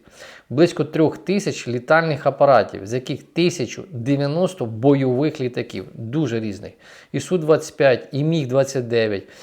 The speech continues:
Також були і Ту, які несли, е, ядерні боєзаряди, могли нести, вони були розпилені, ви знаєте.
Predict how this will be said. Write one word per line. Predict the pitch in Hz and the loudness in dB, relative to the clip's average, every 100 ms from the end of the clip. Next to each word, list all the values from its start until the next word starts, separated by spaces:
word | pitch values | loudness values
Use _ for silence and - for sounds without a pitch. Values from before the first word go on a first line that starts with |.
| - | -18
Також | - 127 226 160 | -8 -2 0 2
були | 127 117 | 2 2
і | 104 | 0
Ту, | - 175 160 | -2 0 2
які | 123 143 | 0 -4
несли, | 127 120 131 127 110 - _ _ - | -6 -6 -2 -2 -2 -12 _ _ -8
е, | 123 120 117 117 | -2 2 2 0
ядерні | 113 139 123 120 120 | 4 4 4 0 -2
боєзаряди, | 113 123 113 120 120 113 | 0 0 2 4 4 2
могли | 110 110 113 | -4 -4 -4
нести, | 113 113 - 104 | -2 -4 -4 -6
вони | 113 113 101 | -4 -6 -6
були | 107 104 | -6 -4
розпилені, | 104 - 165 175 170 160 | -4 -2 0 0 0 -2
ви | |
знаєте. | 135 143 139 131 123 | 0 0 -2 -2 -4